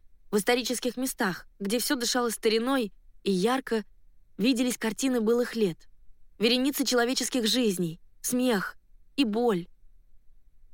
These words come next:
В этом замке все было иначе. Здесь и сейчас. Я, наверное, как настоящий турист, принялась глазеть по сторонам.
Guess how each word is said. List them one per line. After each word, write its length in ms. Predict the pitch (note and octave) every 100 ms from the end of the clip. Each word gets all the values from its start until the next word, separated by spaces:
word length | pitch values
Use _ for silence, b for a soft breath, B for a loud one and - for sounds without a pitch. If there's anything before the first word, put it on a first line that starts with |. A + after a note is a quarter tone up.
| -
В 60 | G3+
этом 220 | G#3+ A3
замке 340 | G#3+ B3+ C4+
все 200 | - G#3
было 260 | F#3+ G3 F#3+
иначе. 380 | F3 D#3 - - - - - - -
Здесь 480 | - F3 G#3+ B3 - - -
и 80 |
сейчас. 500 | G#3 G#3 - E3 - - - - - -
Я, 160 | G#3 B3+
наверное, 400 | B3+ B3+ C4 A#3+
как 160 | A#3+ A#3
настоящий 540 | A#3+ B3 B3+ B3 A3
турист, 460 | - A#3+ C#4 - - _ - -
принялась 480 | B3+ A#3+ B3 B3+
глазеть 480 | G#3+ A3+ A3 A#3 B3+
по 80 | -
сторонам. 560 | - A#3 A#3 G3+ D3+